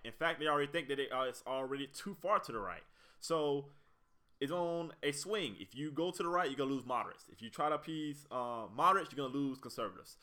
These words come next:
So either way it, it, it, this White House goes, you're stuck between a rock and a hard place because you're trying to appease two very different factions of the Republican Party.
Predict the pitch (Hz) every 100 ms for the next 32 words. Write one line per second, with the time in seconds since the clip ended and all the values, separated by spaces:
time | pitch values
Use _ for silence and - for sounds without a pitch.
0 | - - 151 143 135 202 240 220 165 170
1 | 165 151 131 120 123 123 - 120 - 127
2 | 123 - 117 127 120 107 123 143 139 104
3 | 101 - 113 117 - 156 - - 123 110
4 | 107 110 110 113 123 - 87 80 - -
5 | - - 107 - 120 117 113 113 - 110
6 | - 117 113 110 - 110 101 - 156 151
7 | 147 101 107 117 117 104 101 95 113 104
8 | - 95 - 101 98 92 95 87 87 113
9 | 101